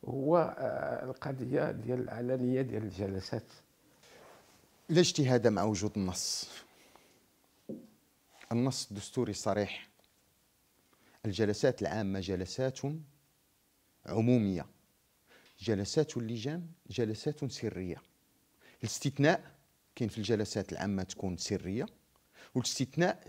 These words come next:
Speaker 2: تكون الجلسات ال-، ال-، اللجان علنية.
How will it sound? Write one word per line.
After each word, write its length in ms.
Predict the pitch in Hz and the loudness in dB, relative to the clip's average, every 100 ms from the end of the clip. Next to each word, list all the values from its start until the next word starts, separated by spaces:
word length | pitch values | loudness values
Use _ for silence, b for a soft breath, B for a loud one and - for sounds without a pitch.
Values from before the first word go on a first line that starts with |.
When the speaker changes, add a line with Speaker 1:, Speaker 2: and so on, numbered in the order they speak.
| - | -16
Speaker 2:
تكون 280 | - - 127 | -10 0 0
الجلسات 640 | 101 110 104 101 107 98 - - _ _ - | 4 4 2 0 -2 -4 -10 -20 _ _ -12
ال-، 680 | 98 98 101 95 87 80 - - - | -6 -2 0 0 0 -6 -12 -18 -12
ال-، 580 | 95 92 92 82 - - - - _ _ _ 98 | -10 -8 -8 -8 -12 -14 -18 -20 _ _ _ -4
اللجان 500 | 101 101 156 185 175 - _ _ _ _ _ _ - | -2 2 2 0 -4 -14 _ _ _ _ _ _ -4
علنية. 600 | - 127 117 101 82 - | 6 8 8 8 2 -4